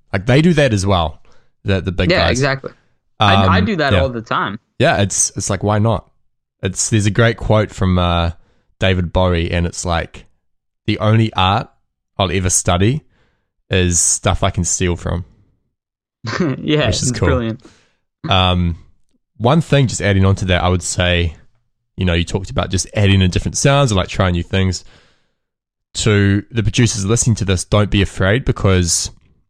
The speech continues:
Speaker 1: um, often people will, like, shy away from doing that because they feel like, I don't know, like, they'll get negative feedback and so on and so on. Um,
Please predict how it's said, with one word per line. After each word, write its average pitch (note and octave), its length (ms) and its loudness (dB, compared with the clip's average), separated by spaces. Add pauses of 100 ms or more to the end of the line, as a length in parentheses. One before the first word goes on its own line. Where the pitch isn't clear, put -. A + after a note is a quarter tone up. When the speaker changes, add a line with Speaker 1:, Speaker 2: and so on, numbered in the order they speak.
(840)
Speaker 1:
um, F2+ 560 0
often B2+ 280 2
people G#2+ 360 2
will, F#2 120 2
like, E2+ 260 -2
shy F#2 300 2
away F2 260 2
from F2+ 180 -2
doing E2+ 300 0
that F2+ 240 0
because E2+ 360 -2
they F2 140 0
feel F2 360 2
like, E2 500 -4 (440)
I - 80 -8
don't D2+ 140 -4
know, D2+ 220 -2 (240)
like, - 300 -12 (600)
they'll F2 120 -2
get - 180 -6
negative F2 320 -2
feedback D3 680 2
and G2 100 2
so G2 140 0
on F2+ 80 2
and E2 80 -2
so F#2+ 260 0
on. F#2+ 240 2 (560)
Um, E2 520 -2